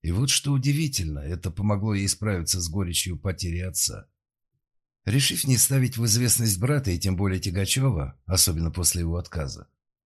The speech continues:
она позвонила жене Дюковой и сообщила, что подъезжает.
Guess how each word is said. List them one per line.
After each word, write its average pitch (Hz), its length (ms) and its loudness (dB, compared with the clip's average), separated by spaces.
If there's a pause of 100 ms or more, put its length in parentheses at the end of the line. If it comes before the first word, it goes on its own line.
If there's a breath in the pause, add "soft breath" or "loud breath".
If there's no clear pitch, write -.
она 98 280 2
позвонила 98 560 0
жене 98 260 2
Дюковой 85 440 -2
и - 20 -2
сообщила, 95 440 -2
что 82 300 -4
подъезжает. 78 720 -6